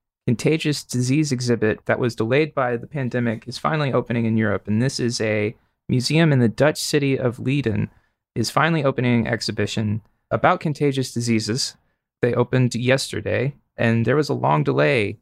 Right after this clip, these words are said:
actually opening this at the Rijksmuseum Boerhaave.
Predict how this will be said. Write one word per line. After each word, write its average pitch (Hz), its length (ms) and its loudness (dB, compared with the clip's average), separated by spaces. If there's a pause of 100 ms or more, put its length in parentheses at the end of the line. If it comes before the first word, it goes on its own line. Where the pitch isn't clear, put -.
actually 123 320 -2
opening 113 520 0 (360)
this 107 440 0 (1000)
at 127 220 0
the 123 60 2
Rijksmuseum 139 960 2
Boerhaave. 104 640 -2